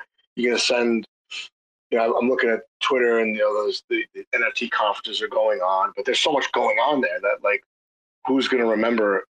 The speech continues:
every little table they went to or every little person they talked to?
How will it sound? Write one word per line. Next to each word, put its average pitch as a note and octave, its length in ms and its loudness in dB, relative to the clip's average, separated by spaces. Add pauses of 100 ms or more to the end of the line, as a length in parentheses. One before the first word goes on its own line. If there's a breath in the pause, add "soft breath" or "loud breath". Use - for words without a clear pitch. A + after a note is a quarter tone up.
(120)
every A2+ 220 0
little G#2+ 260 0
table A2 380 0
they G2 120 2
went F#2+ 280 -2
to G#2 180 0
or - 120 0
every A2 200 0
little G2+ 220 -2
person A2 340 -2
they F#2+ 100 -4
talked - 300 -4
to? A2 160 0